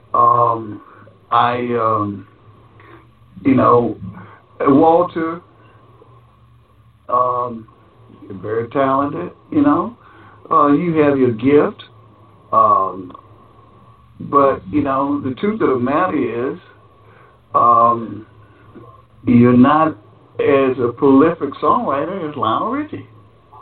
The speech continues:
<laughs> You know what I mean? And, and, uh, I mean, this, this is no, no big secret. This ain't, you know, it's not a, um, you know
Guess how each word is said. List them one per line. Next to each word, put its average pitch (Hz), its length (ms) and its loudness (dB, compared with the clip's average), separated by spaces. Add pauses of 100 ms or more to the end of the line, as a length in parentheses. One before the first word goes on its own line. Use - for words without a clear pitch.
(120)
<laughs> - 180 -12
You 165 180 -4
know 170 200 2
what 165 80 -2
I 170 60 -4
mean? 196 160 -8 (680)
And, 147 600 0
and, 139 320 -2
uh, 127 320 -4 (560)
I - 20 -10
mean, 202 200 -4
this, 247 200 -8 (120)
this 247 140 -4 (120)
is 135 60 -8
no, 131 300 -4 (320)
no 139 220 0
big 143 240 -2 (240)
secret. 165 460 -2 (840)
This 214 100 -4 (120)
ain't, 165 260 -2 (220)
you 165 60 -4
know, 165 360 0 (100)
it's 147 180 -20
not 180 240 0
a, - 480 -10
um, 110 460 -4 (460)
you 285 160 0
know 330 220 -2